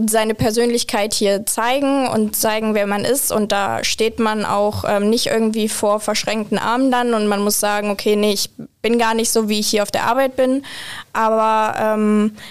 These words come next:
man kann natürlich schon auch seine eigene Meinung hier äußern und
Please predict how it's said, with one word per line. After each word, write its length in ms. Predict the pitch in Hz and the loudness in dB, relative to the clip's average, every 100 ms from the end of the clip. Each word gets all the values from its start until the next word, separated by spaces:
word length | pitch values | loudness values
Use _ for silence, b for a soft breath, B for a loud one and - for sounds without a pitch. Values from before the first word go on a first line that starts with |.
| - | -8
man 100 | 220 | -4
kann 500 | 214 233 233 220 - | -2 0 2 2 0
natürlich 520 | 220 214 233 226 226 | -2 0 0 2 0
schon 260 | - 226 233 | 2 2 2
auch 220 | 214 220 | 0 -2
seine 480 | 214 214 214 214 208 | 0 0 0 -2 -2
eigene 320 | 208 214 214 | -2 0 2
Meinung 400 | 208 208 220 220 | 2 2 0 0
hier 180 | 214 214 | 2 0
äußern 640 | 214 214 - 208 208 208 | 0 0 0 0 0 0
und 440 | - 208 208 208 | 0 2 2 0